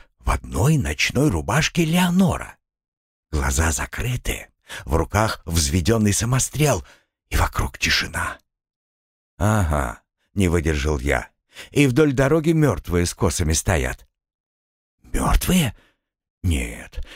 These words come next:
мертвых не было». Я ее окликнула, а она повернулась ко мне, я даже от страха замерла.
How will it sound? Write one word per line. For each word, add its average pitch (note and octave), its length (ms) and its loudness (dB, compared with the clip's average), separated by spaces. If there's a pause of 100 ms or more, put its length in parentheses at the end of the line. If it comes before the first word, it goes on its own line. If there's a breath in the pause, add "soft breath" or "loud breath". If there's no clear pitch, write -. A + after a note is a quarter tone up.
мертвых D#2+ 560 -2
не D#3+ 200 4
было». G#2 300 -2 (480 loud breath)
Я G#2 220 2
ее B2+ 420 2
окликнула, F#2+ 720 -2 (180 loud breath)
а F2 260 2
она C3+ 320 2 (120 loud breath)
повернулась D3 580 4
ко C#3 140 0
мне, E3+ 280 2 (200 loud breath)
я D3+ 220 2
даже E3 220 2
от - 200 -2
страха E3 420 0
замерла. C#3+ 560 0